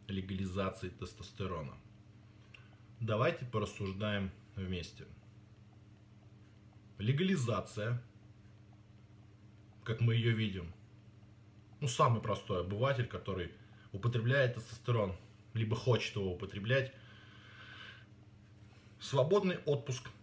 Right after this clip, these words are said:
из аптек. Дескать, а, легализация носит лишь формально юридический характер, чтобы предметно-количественный учет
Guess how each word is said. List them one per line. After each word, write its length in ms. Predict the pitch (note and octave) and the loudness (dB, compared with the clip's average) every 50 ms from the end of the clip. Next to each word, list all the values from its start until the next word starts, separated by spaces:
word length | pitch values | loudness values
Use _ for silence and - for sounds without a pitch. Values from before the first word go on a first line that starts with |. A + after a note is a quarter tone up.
| - - - | -14 -6 0
из 140 | C#3 B2 | 2 4
аптек. 440 | B2 B2 B2 - - - - - - - - - - - - - - - - - - - - - - - - - | 4 4 2 2 -2 -4 -4 -4 -4 -12 -16 -18 -20 -20 -20 -20 -20 -20 -20 -20 -20 -20 -20 -20 -20 -14 -8 -6
Дескать, 720 | A2+ G#2+ G#2+ B2 C#3+ B2+ - - - C#3+ B2 - - - - - - - - - - - - - - - - - - | -6 -2 2 4 4 4 4 0 -2 -2 -2 -2 -2 -8 -12 -14 -20 -20 -20 -20 -20 -20 -20 -20 -20 -20 -20 -10 -4
а, 280 | - B2 A2 G#2 G2 G2 | 0 2 2 2 2 2
легализация 760 | A#2 A#2+ B2+ B2+ C3+ C#3 C#3+ D3 G3 G3+ G3 G3 - D3 C3+ B2 | 2 4 4 4 4 2 2 4 4 4 4 2 0 0 2 4
носит 460 | A#2+ B2+ C3 B2+ B2 - A#2 - - - - - - - - | 4 4 4 2 2 0 -2 -2 -4 -8 -14 -16 -18 -16 -10
лишь 520 | - A2 A2 A2 G#2+ G#2 - - - - - - - - - - - - | -8 -4 -2 -2 0 0 -2 -2 -4 -6 -10 -16 -20 -20 -20 -20 -20 -12
формально 760 | - - B2 A#2 B2 B2 B2 A#2 A2 G#2+ G2+ G2 G2+ G2 F#2+ | -2 2 4 4 6 8 6 6 6 6 4 2 0 0 0
юридический 600 | G2 G2 A#2 A#2 A2 A2 G#2+ G2+ - - - G2 | 0 2 2 2 2 2 -2 -2 -4 -4 -4 -6
характер, 480 | F#2 - G2+ F#2+ G#2+ B2+ B2 - D#3 - - - - - - - - - - - | -6 -4 -2 0 0 0 -2 -4 -8 -10 -10 -14 -20 -20 -20 -20 -20 -20 -20 -14
чтобы 760 | - - A#2+ A2+ A2 A2+ A2 G#2 G#2 G#2 G#2 G2+ G2+ G2 F#2+ - - | -4 2 2 4 4 4 2 2 2 0 0 0 0 -2 -4 -4 -4
предметно-количественный 1500 | A2+ A2 G#2+ A#2+ A#2+ G#2+ - - F#2+ E2+ D#2+ - - - G2+ G2+ F#2+ - G#2+ G#2 G#2 G#2 G2 - - - - G2+ G2 G2 | -4 0 4 4 4 4 2 0 -4 -4 -6 -8 -10 -10 -8 -8 -6 -2 0 0 2 0 0 -2 -4 -4 -2 -2 -2 -2
учет 400 | A2 B2 - - - - - - | -2 -2 -2 -2 -2 -2 -2 -4